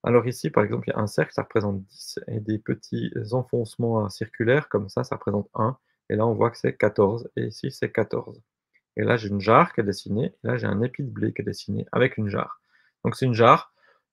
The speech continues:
peut-être de la bière, on sait qu'ils en faisaient. Voilà, quand, euh, il y a une récolte qui tourne, qui fermente avec un peu d'eau, et ça fait de la bière très rapidement, hein.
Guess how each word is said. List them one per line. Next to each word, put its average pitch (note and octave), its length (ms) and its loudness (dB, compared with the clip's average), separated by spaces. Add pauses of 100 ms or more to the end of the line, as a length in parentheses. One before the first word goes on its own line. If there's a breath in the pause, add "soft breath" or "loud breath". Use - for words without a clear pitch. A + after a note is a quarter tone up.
peut-être D3 600 2
de A#2+ 80 4
la A2+ 100 10
bière, A2+ 420 6 (260)
on G#2+ 60 -18
sait - 180 -10
qu'ils G#2 200 -8
en G2+ 100 -2
faisaient. G#2+ 280 0 (1000)
Voilà, - 140 -6
quand, - 240 -8
euh, - 260 -6
il - 80 -18
y - 20 -14
a - 40 -14
une - 320 -20
récolte A#2+ 340 -4
qui A2 160 -10
tourne, A#2 320 -2
qui G#2+ 140 -8
fermente A2 520 -2
avec G#2+ 220 0
un G#2+ 80 2
peu A2 220 -2
d'eau, A2+ 260 0
et - 20 -2
ça G#2+ 140 -12
fait G2+ 120 -6
de G2+ 40 -4
la G2+ 80 0
bière G2+ 220 -2
très - 120 -14
rapidement, A#2+ 460 -4
hein. C#3 100 -2